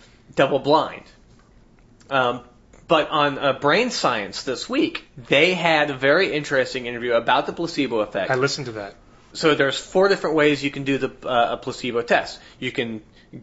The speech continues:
Speaker 1: give the person a drug and tell them what, that they're t-, getting the drug and what the drug does. You can give the person a drug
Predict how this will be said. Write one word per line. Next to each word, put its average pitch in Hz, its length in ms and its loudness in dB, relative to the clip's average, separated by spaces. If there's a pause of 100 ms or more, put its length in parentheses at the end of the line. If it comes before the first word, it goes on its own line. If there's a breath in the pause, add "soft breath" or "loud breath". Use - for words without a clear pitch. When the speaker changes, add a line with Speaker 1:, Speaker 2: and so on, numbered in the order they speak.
Speaker 1:
give 147 180 2
the 175 80 -2
person 170 340 -2
a 151 60 0
drug 127 380 2
and 113 100 -6
tell 120 200 0
them 123 180 -2
what, 120 280 -4
that 110 300 0
they're 113 120 -2
t-, - 120 -18 (120)
getting 135 260 0
the 110 80 -4
drug 98 280 -2
and 98 100 -8
what 98 100 -8
the 107 80 -8
drug 101 220 -4
does. 90 320 -6 (320 loud breath)
You 117 160 -6
can 113 160 -10
give 139 140 2
the 139 60 0
person 143 360 -2
a 123 40 -2
drug 117 460 0